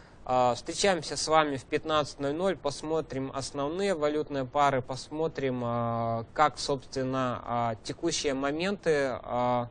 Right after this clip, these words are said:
отработали, да, наши идеи, и, соответственно, уже обсудим дальнейший план действий. На этом у меня все. Встречаемся в пятнадцать ноль ноль.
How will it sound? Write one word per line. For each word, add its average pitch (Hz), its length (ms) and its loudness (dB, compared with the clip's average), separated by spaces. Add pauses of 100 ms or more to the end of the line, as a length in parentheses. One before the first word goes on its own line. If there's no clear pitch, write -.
(560)
отработали, 151 760 4
да, 147 200 2
наши 147 380 -2
идеи, 143 640 0
и, 160 340 -8
соответственно, 139 600 -4
уже 123 160 -2
обсудим 135 560 -4 (440)
дальнейший 139 520 2
план 131 340 0
действий. 117 400 -6
На 127 80 -4
этом 147 280 -2
у 131 40 -4
меня 131 200 -4
все. 180 520 -2
Встречаемся 151 760 -4
в - 20 -14
пятнадцать 123 720 -6
ноль 113 220 -6
ноль. 107 280 -12